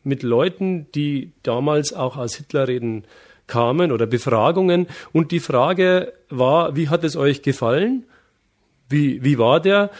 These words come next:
Und die Leute waren begeistert. Und auf die Frage: „Was hat er denn gesagt?“, sagten die meisten: „Was er gesagt hat, weiß ich gar nicht mehr.“ Äh, und das, glaube ich, darf man nicht unterschätzen, dass Hitler, auch wenn er uns heute als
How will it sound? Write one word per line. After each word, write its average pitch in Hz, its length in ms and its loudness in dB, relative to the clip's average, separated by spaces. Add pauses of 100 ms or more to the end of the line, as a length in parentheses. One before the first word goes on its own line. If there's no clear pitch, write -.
(120)
Und 139 140 -2
die 147 60 -2
Leute 135 320 0
waren 127 180 0
begeistert. 127 500 -4
Und 156 120 0
auf 139 120 0
die 139 120 -6
Frage: 143 340 0
„Was 143 160 0
hat 170 140 2
er 151 60 2
denn 123 180 0
gesagt?“, 190 500 -2
sagten 139 340 -6
die 123 80 -2
meisten: 139 540 -2 (520)
„Was 110 180 -4
er 143 80 -4
gesagt 151 320 -4
hat, 160 100 -4
weiß 180 280 4
ich 120 180 -4
gar 98 160 -2
nicht 87 260 -14
mehr.“ 92 160 -12 (140)
Äh, 135 180 -2
und 156 180 -2
das, - 280 -2
glaube 156 340 4
ich, - 120 -4
darf 147 200 0
man 175 140 2
nicht 160 160 -2
unterschätzen, 160 580 -4
dass 131 220 -4
Hitler, 170 540 0
auch 143 220 -4
wenn 160 120 0
er 143 100 0
uns 175 260 -2
heute 151 320 2
als - 440 -4